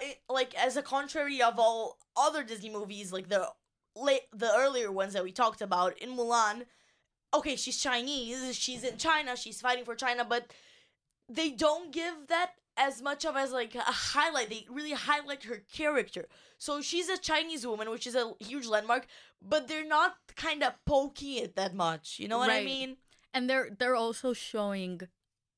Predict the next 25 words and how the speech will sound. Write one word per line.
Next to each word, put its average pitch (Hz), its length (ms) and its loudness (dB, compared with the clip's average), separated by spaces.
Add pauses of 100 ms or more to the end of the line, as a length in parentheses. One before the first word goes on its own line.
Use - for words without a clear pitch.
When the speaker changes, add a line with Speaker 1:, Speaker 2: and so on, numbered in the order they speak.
(420)
Speaker 2:
at 202 180 -2
the 226 100 -8
time, 233 600 -4
pretty 220 420 -2
accurate 185 500 -4
Chinese 180 460 -8
Speaker 1:
Oh, 240 100 8
yeah. 240 200 4
Speaker 2:
traditions. 185 400 -4
There's 202 220 0
Speaker 1:
Yeah. 190 80 4
Speaker 2:
the 208 60 2
whole, 208 260 0
like, 202 260 -2 (360)
um, 190 400 -2 (880)
at 214 200 0
the 233 80 -6
beginning 208 320 -6
of 202 120 -4
the 214 60 -6
movie 254 280 0
when 196 140 -4
she's 190 220 -8
late 214 360 -2
to 202 260 -6